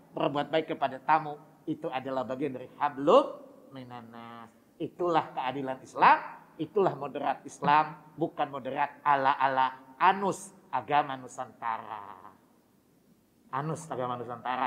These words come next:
ya. Paham ya Pak? Setuju nggak? Setuju ya? Dah cukup, maka nggak usah nanya kan udah jelas. Jelas ya? Nah, ngajar hadis tuh ringan-ringan saja, jangan yang ribet-ribet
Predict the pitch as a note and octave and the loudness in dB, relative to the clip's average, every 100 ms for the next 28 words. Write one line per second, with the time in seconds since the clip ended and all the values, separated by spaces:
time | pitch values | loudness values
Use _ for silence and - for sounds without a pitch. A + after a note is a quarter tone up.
0 | B2+ G4 - - _ _ - C3+ D3+ D#3 | 0 0 -4 -16 _ _ 4 8 10 10
1 | F#3+ - - - - - D#3 A#3+ F#3 - | 6 6 0 -16 -16 0 4 6 4 2
2 | - - - - - _ _ _ _ _ | -4 -18 -20 -20 -20 _ _ _ _ _
3 | _ - B2 C#3 A3+ - - A#2+ - D#3 | _ -4 4 10 10 8 2 0 2 -2
4 | - F3 C#4+ - - - - B2+ C#3 C3 | 0 4 4 4 -4 -20 -4 2 4 4
5 | A#2+ C3 B2 D3+ C3 D#3 F3 B2+ A2+ E3 | 4 4 2 2 0 -2 -4 -6 -4 -4
6 | G#2 F#2 - - - _ _ _ _ _ | -4 -8 -16 -18 -18 _ _ _ _ _
7 | _ _ _ _ _ _ - C3 C3+ F3+ | _ _ _ _ _ _ 2 4 10 8
8 | - - G#2 - G#2 - _ _ - B2+ | 8 0 -6 -8 -10 -18 _ _ -4 0
9 | A#2+ B2+ C3+ C#3 D#3 G#3+ E3+ D3+ C#3 C#3 | 2 4 6 4 4 4 4 2 -2 -2
10 | C#3+ C3 A#2+ D#3 C3+ A#2+ C3 D3 C3 B2+ | -2 -2 -2 0 0 0 0 -2 -4 -10
11 | B2 A2+ - C#3 A#2 G#2 | -12 -14 -14 -12 -12 -14